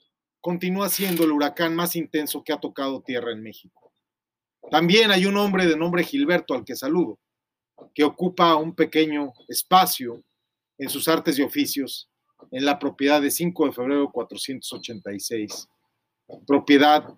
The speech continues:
de la sucesión de don José de Vicente Argüelles y Sánchez, mi padre, mi finado padre, y Gilberto también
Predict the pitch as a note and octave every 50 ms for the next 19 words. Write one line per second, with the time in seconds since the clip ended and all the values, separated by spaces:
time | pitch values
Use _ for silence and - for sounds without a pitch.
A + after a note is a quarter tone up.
0 | _ - C#3 C3 C3+ C3 - - A#2 A2+ B2 A2 - C#3 C3+ C3+ C#3 C3+ B2 A#2
1 | A#2+ A#2+ A#2 - - A#2+ A2+ - D#3 E3+ F3 E3 D3 B2+ - D3 C#3+ C#3 - -
2 | C#3 C3 A#2+ _ _ _ _ _ _ _ _ _ _ _ _ _ _ _ _ _
3 | - - _ - C3 C#3 C3 D3+ F3+ F3+ E3 C#3+ C3+ A#2+ - B2+ A#2 A2 G#2 -
4 | D3+ E3 E3 - - - _ _ _ _ - - _ _ _ _ _ _ _ _
5 | _ _ _ - - _ - C3+ C3+ - E3 E3 D#3+ D3 C3 A#2 A#2 A#2 G#2 -
6 | C3 C3+ D3 D3+ D3+ C#3 - - B2 A#2 A2+ A2+ C3 C#3+ _ _ _ - _ _
7 | _ _ _ _ _ - D3+ - - F#3 F3+ E3+ A3 A#3 A#3 A#3+ A#3 - F#3 F3+
8 | G3 G3+ G#3 G3 F3